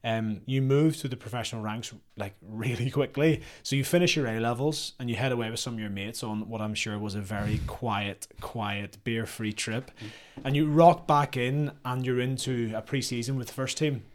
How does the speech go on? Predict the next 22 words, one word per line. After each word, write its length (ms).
So 480
it, 180
automatically 680
you've 180
gone 240
from 260
one, 300
you 80
know, 140
what, 340
what 220
you 80
described 400
as 80
that 160
university, 1120
uh, 220
into 340
a 40
career 680
kind 240
of 280